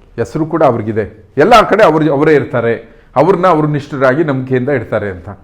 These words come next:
ಅಷ್ಟಾಗ್ಬೋದು ನಿಮಗೂ ಕೂಡ ಅಷ್ಟೇನೆ. ನಿಮ್ಮ ಮನೆಗಳಿಗೆ ವಿಶೇಷವಾಗಿ ಏನೂ ಮಾಡೋದಕ್ಕಾಗಲ್ಲ.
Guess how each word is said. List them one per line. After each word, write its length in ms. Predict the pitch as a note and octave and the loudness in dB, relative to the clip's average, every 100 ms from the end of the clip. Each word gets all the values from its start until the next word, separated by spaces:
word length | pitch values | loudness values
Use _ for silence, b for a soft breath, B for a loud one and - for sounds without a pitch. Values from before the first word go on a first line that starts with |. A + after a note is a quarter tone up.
| b | b
ಅಷ್ಟಾಗ್ಬೋದು 720 | D3+ E3+ - D3 D3+ C3+ C3+ F3+ | 0 0 4 2 4 2 2 2
ನಿಮಗೂ 300 | D3 B2+ A#2+ | 0 -4 -4
ಕೂಡ 180 | A2 G#2+ | -4 -4
ಅಷ್ಟೇನೆ. 600 | A#2+ - G#2 F2+ - _ _ _ _ _ _ _ _ - | -6 -10 -16 -16 -20 _ _ _ _ _ _ _ _ -16
ನಿಮ್ಮ 200 | G#2+ B2+ | -8 -4
ಮನೆಗಳಿಗೆ 500 | C3 C3 D3+ E3 D#3+ | -2 0 2 4 2
ವಿಶೇಷವಾಗಿ 520 | C#3+ C#3 E3 E3 D#3+ D3+ | 0 0 -2 0 2 4
ಏನೂ 140 | D#3 | 2
ಮಾಡೋದಕ್ಕಾಗಲ್ಲ. 540 | D#3 D3+ C3+ D#3 D3 | 2 0 0 -4 -2